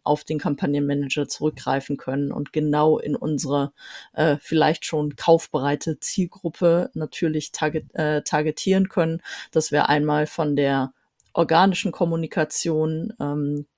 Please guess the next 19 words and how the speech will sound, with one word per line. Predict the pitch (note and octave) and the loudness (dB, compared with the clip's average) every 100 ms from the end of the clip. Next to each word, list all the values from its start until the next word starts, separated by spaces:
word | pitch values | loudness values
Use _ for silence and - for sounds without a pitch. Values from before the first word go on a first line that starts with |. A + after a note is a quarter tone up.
| _ | _
kurze, | - E3 - D#3 D3+ D#3+ _ | -2 0 2 2 0 -2 _
kurze | - E3+ - | -2 0 0
Info | - F#3+ D#3+ | 0 2 0
für | - D#3 | 0 -2
die | E3 | 2
Leute, | D#3 D3+ D#3 | 2 2 0
die | D3 | -2
noch | D3 C#3+ | -2 -4
nicht | D3 - | -4 -4
mit | C#3+ - | -8 0
Thought | D#3 D3+ | 0 0
Leader | D3+ C#3+ | -2 -2
Ads | - - - - - - - | -4 -4 -8 -8 -16 -16 -6
Kontakt, | - D3 G#3 G3+ - | -2 0 0 0 -4
äh, | - E3+ E3 E3+ E3+ | 2 4 4 2 0
in | F3 | -2
Kontakt | E3 E3 G3+ - | -2 0 0 0
gekommen | F#3+ - E3+ E3 | -2 2 2 2
sind. | D#3 D#3 D#3 | 0 0 0